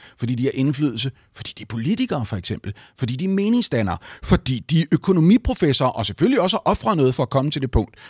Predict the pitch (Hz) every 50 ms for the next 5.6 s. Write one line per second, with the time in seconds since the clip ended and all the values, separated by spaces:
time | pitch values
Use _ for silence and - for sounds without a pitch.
0 | - - - - 135 131 - 143 127 - - 143 135 - 147 147 - - _ _
1 | _ _ - 117 131 156 175 160 - 170 165 131 110 113 139 143 - - - 165
2 | 156 - - - - - 147 143 - 135 135 - - 143 127 - - 131 131 117
3 | - 113 - 131 120 123 - - 117 104 - - - 254 330 247 131 123 - -
4 | - _ _ _ _ _ _ _ _ _ - - - - - - 143 127 123 123
5 | 123 123 120 123 123 120 120 120 120 117 117